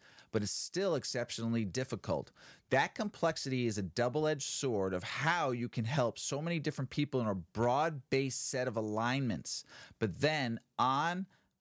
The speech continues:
on the other side, how do you figure out which strain's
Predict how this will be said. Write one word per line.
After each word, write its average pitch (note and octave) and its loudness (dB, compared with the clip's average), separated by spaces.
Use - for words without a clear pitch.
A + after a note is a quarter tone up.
on A#2+ 2
the A2 4
other G#2 0
side, C#3 -2
how C3 4
do E3+ -4
you F3+ 0
figure C3+ 0
out G#2 2
which B2 0
strain's G#2+ -2